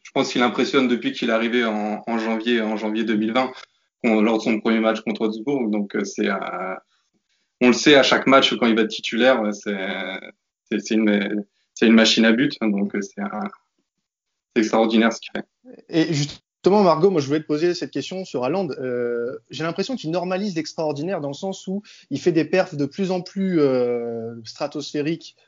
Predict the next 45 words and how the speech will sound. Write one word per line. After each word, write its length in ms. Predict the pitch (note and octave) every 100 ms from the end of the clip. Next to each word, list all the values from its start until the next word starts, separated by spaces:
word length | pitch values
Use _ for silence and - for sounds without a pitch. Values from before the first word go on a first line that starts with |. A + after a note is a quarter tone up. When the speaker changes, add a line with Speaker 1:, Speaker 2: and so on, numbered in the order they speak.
| _
Speaker 2:
au 60 | A#2+
fur 220 | D3+ C#3+
et 20 |
à 60 | C#3
mesure 240 | C#3 D3+
qu'il 180 | - C3
est 140 | C3+
à, 220 | B2+ A#2
à 120 | A#2+ B2
Dortmund, 400 | B2+ - G#3+ A#3 - - - -
alors 220 | C3+ C#3
que 460 | - C#3 C#3 C3+ - _ -
il, 420 | D3 C3+ C3+ C3
il 140 | D3+ C#3+
a 60 |
à 80 | D#3
peine 320 | - F#3 D#3+
deux 120 | D3+
saisons 480 | F3 F3+ D#3+ F3+ F3 D#3+
en, 680 | C3+ B2+ A#2+ A#2 C3 A#2 A#2
au 120 | D3+ -
haut 100 | F#3+
niveau 360 | F3+ F3 E3 E3+
dans 100 | C#3
les 100 | B2+
pattes 300 | G3+ G#3+ -
et 380 | C#3+ C3 C3 C3 - - _
il 100 | D3+
sort 240 | - G#3
vraiment 480 | E3 C#3 D#3 F#3+ F3
à 60 | B2+
chaque 220 | - C#3
fois 140 | -
des 120 | D#3 B2+
masterclass, 680 | C#3 - D#3 F3+ F3 -
on 140 | C3 B2
va 100 | B2+
dire, 260 | D3+ C#3+
euh, 140 | A#2+ A#2 - _ -
euh, 220 | A#3 C3 C3
à 100 | C3
ce 120 | C#3
niveau-là. 360 | C#3 C3 E3
Est-ce 100 | F#3
que, 240 | - G3